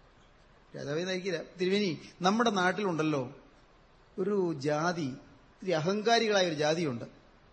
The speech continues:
അവര് നമ്മുടെ ചട്ടങ്ങൾക്കൊന്നും കീഴ്പ്പെടുന്ന കൂട്ടരല്ല. അവരൊരു പ്രത്യേക വർഗമാണ്.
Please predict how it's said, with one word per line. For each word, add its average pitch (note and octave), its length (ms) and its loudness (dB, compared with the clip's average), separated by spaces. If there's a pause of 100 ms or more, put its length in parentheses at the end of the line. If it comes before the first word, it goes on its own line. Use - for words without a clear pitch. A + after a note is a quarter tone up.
(960)
അവര് G#3 480 2
നമ്മുടെ F3+ 640 -2 (240)
ചട്ടങ്ങൾക്കൊന്നും F#3+ 760 -2
കീഴ്പ്പെടുന്ന F3+ 340 0
കൂട്ടരല്ല. C3+ 600 -6 (1120)
അവരൊരു A3+ 240 6
പ്രത്യേക A3+ 500 4
വർഗമാണ്. E3+ 720 2